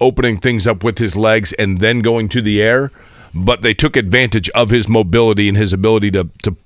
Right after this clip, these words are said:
pull the ball down and run with it. And to your point, Kevin, I mean, I'm kind of repeating what you're saying here, but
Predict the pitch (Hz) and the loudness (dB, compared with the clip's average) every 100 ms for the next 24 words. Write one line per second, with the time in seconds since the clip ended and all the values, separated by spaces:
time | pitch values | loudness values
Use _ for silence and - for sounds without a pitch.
0 | _ - 120 104 104 104 101 98 92 95 | _ 0 2 4 2 4 2 0 0 -2
1 | 87 71 64 - _ _ _ _ _ _ | -2 -6 -12 -18 _ _ _ _ _ _
2 | _ _ _ _ _ _ 120 113 95 175 | _ _ _ _ _ _ 0 0 0 0
3 | 156 151 - 165 170 139 - 107 101 101 | 2 0 0 0 2 0 0 0 0 0
4 | 107 - 107 104 107 92 127 113 95 123 | -4 -4 -2 0 0 0 0 0 0 0
5 | 110 104 87 - 120 107 95 92 85 104 | 0 -2 -2 0 0 0 0 0 0 -2